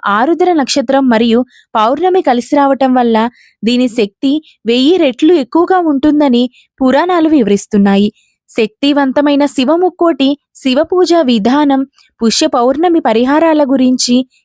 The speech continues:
ఈ వీడియోలో తెలుసుకుందాం. ముందుగా ఈ వీడియోకి ఒక లైక్ చేసి "ఓం నమ శివాయ" అని కామెంట్ చేయండి. జనవరి మూడవ తేదీన శనివారం నాడు శక్తివంతమైన శివ ముక్కోటి ఏర్పడింది. అసలు శివ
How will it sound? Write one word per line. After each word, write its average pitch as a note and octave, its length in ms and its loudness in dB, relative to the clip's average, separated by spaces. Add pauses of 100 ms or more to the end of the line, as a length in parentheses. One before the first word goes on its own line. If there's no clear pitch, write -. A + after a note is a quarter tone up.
ఈ A#3+ 160 -2
వీడియోలో C4 520 2
తెలుసుకుందాం. G3 600 -2 (100)
ముందుగా A#3+ 400 0 (300)
ఈ C4 120 -2
వీడియోకి D4+ 520 0
ఒక C#4+ 140 0
లైక్ A3+ 320 0
చేసి E4 340 0 (360)
"ఓం C4+ 260 0
నమ E4+ 180 0
శివాయ" C#4+ 500 0
అని C4+ 240 0
కామెంట్ G3+ 420 0
చేయండి. G3+ 420 2 (460)
జనవరి B3 400 0
మూడవ C#4 380 2
తేదీన D#4+ 420 2
శనివారం D4+ 580 0
నాడు D4 300 0 (320)
శక్తివంతమైన D4+ 920 -2
శివ C4 260 -2
ముక్కోటి D4 460 -2
ఏర్పడింది. F#3+ 600 0 (400)
అసలు A#3 280 -2
శివ A3+ 240 -2